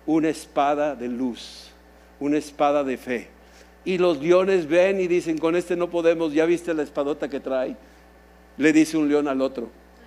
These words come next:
Versión Rodolfo Garza, así dice. "¿Ya viste la espadota que trae? Ni te acerques porque nos hace picadillo".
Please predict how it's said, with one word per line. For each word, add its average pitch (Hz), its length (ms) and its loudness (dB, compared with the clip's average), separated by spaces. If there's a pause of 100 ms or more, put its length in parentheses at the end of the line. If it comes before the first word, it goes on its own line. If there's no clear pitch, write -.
(580)
Versión 143 420 -2
Rodolfo 143 360 -2
Garza, 127 320 -2
así 139 160 -6
dice. 120 280 -8 (2500)
"¿Ya 180 200 6
viste 202 340 2
la 180 80 2
espadota 170 580 0
que 151 120 -2
trae? 156 520 0 (1000)
Ni 143 260 2
te 151 220 0
acerques 175 600 0
porque 139 340 -4
nos 135 180 -4
hace 160 240 -4
picadillo". 131 720 -2